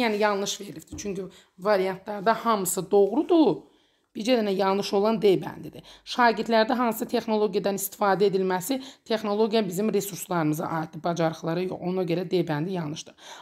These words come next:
A bəndi, şagird xüsusiyyətləri, şagirdlərin öyrənmə məqsədləri, motivasiyaları,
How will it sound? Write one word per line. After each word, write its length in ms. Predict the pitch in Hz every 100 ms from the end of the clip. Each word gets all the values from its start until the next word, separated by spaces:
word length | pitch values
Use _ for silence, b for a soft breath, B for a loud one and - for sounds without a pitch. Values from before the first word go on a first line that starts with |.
| -
A 160 | 240 277
bəndi, 340 | 233 214 196 208 214 B -
şagird 460 | - 254 254 339
xüsusiyyətləri, 580 | - - 196 170 170 151 156
şagirdlərin 560 | 190 180 - 185 202 202
öyrənmə 320 | 175 170 175 165
məqsədləri, 540 | 156 - 156 151 156
motivasiyaları, 800 | 185 214 170 160 160 165 156 156